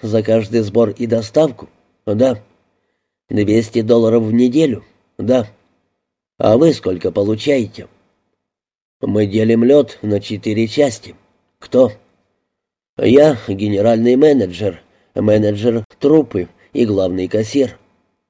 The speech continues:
"Делите тридцать две тысячи в неделю?" "Примерно".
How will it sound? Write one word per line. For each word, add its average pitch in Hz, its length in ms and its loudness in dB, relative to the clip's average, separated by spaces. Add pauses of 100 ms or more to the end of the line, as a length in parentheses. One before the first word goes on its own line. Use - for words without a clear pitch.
(600)
"Делите 107 640 0
тридцать 110 460 -2
две 110 180 2
тысячи 110 500 -4
в 107 80 -2
неделю?" 120 540 0 (760)
"Примерно". 107 600 2